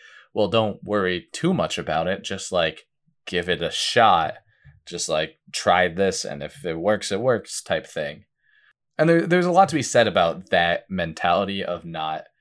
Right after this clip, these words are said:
stressing tiny things and kinda just,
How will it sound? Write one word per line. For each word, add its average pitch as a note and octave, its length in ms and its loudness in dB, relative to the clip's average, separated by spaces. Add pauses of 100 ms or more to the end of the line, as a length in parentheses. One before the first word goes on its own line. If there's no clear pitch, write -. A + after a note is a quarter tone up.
(300)
stressing E2 880 -4 (600)
tiny E2 360 -4
things F2+ 420 -6
and D2+ 360 -8 (540)
kinda D#2+ 260 -2
just, - 380 -10